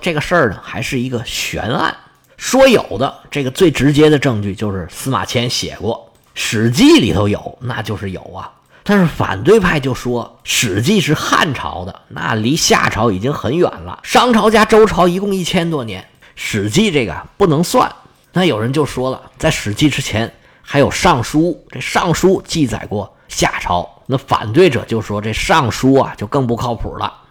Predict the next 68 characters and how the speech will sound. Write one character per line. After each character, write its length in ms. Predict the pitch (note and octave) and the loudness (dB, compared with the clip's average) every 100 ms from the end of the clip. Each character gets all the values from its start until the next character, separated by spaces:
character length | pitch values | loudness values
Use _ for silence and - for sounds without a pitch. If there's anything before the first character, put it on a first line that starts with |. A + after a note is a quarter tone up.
| _ _ | _ _
他 100 | - | -6
曾 180 | D3 C#3 | 0 4
经 160 | E3 E3 | 6 8
王 200 | C#3 C3+ | 6 6
役 220 | F#3 G#3+ | 4 4
过， 340 | A#2+ A#2 - - _ _ | 4 2 0 -20 _ _
不 160 | - C#3+ | 0 6
是 60 | |
我 100 | E3 | 6
们 120 | F2+ G2 | 4 2
那 100 | B2 | 2
外 220 | C#3+ D#3 | 2 2
长 240 | A2+ - D#2+ | 0 -4 -6
王 220 | - G2 | -6 -2
役 220 | C3+ B2+ | -2 0
啊， 220 | F2+ - - | -2 -6 -6
就 140 | A2+ | -2
是 260 | A#2 F#2 - _ - | -2 -4 -8 _ -16
曾 200 | - D#3 | -2 2
经 160 | F3+ F#3 | 4 4
散 420 | - B3 F3+ C3 | 0 0 2 0
失， 480 | - D#3+ F#3 - - | -2 0 0 -2 -8
他 140 | - | -8
是 100 | C#3 | -8
重 240 | A#2+ - E3 | -8 -2 -2
新 240 | G3 G#3 G#3 | 0 -2 -2
整 280 | - D#3 | -4 -2
理 140 | G#3+ C#3+ | -2 -2
起 160 | - | -4
来 220 | F2 E2 F#2 | -10 -12 -14
的。 100 | - _ - - | -20 _ -20 0
原 240 | B2 F3+ | 4 6
来 140 | E3 F3 | 4 2
到 180 | G3 | 0
底 100 | C#3 | 0
是 140 | A2 B2+ | 0 -2
啥 260 | - - | -2 0
样， 240 | C#3 E3+ A#2 | 2 2 0
他 60 | |
记 240 | A#2+ E3+ E3+ | -2 0 2
录 160 | D#3 | 2
的 80 | C3+ | 0
到 220 | - E3+ | 0 0
底 100 | A#2 | 0
是 160 | G2 C3 | -2 -4
什 220 | - D#2+ | -4 -6
么？ 200 | A#2 E3+ - - _ _ - | 0 0 -2 -20 _ _ -2
那 100 | C3+ | 2
后 380 | - B3 A3 | 4 8 8
人 180 | A#2+ A#2 | 8 6
呢， 140 | C3 - - | 2 -2 -10
有 180 | - F2+ | -8 -6
没 140 | F#2+ C3 | 0 4
有 120 | C#3 | 4
往 200 | G2+ C3 | 4 2
里 60 | |
面 180 | G2 G#2+ | 0 -2
加 280 | - C#3+ C#3+ | -2 -2 -2
自 160 | C#3+ C#3 | -4 -4
己 120 | E2+ | -6
的 120 | G2 | -8
东 260 | A2 C3 D3+ | -6 -4 -4
西， 180 | B2 - | -6 -10
这 120 | - A2 | -12 -6
都 100 | A#2 | -6
不 140 | D3+ | -4
好 180 | - F#2 | -4 -4
说。 500 | - C3 C#3+ - | 2 2 2 -4